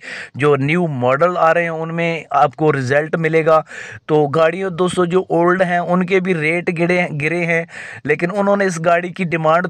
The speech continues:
थोड़ी ज़्यादा की है, लेकिन ऑप्शन दिया है कि कमी पेशी ज़रूर करेंगे। अच्छे बंदे हैं इंशाल्लाह, कमी पेशी वो आपके साथ कर लेंगे। बाकी जो कंडीशन आपने देखी है मैकेनिकल की, आपको फिट मिली, फ्रंट लाइट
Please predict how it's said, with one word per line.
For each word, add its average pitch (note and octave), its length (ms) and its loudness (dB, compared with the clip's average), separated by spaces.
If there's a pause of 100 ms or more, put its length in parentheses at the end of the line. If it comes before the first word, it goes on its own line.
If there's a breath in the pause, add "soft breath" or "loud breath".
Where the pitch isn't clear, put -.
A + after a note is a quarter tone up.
(120)
थोड़ी E3+ 240 2
ज़्यादा D3+ 380 2
की F3 180 -4
है, F#3 100 2
लेकिन E3 320 -2
ऑप्शन D#3+ 460 0
दिया B2 260 2
है G#2 100 -2 (380 loud breath)
कि C#3+ 120 -4
कमी E3 280 -2
पेशी D#3 320 -2
ज़रूर B2+ 320 0
करेंगे। A#2+ 460 -2
अच्छे F3+ 420 -4
बंदे E3+ 280 0
हैं E3+ 80 0
इंशाल्लाह, D#3+ 380 2
कमी E3 260 -4
पेशी E3 420 -4 (360 loud breath)
वो D3 160 2
आपके D3+ 320 2
साथ D3+ 520 0
कर C3 200 0
लेंगे। F3+ 380 -2 (1120 loud breath)
बाकी D#3+ 280 0
जो F#3 160 0
कंडीशन F#3 460 0
आपने F#3+ 260 2
देखी F3+ 300 -2
है F#3 60 2
मैकेनिकल F3+ 640 0
की, F3 160 -4
आपको E3 340 0
फिट D3 320 -4
मिली, F3+ 400 0 (360 loud breath)
फ्रंट E3 400 0
लाइट F#3 420 0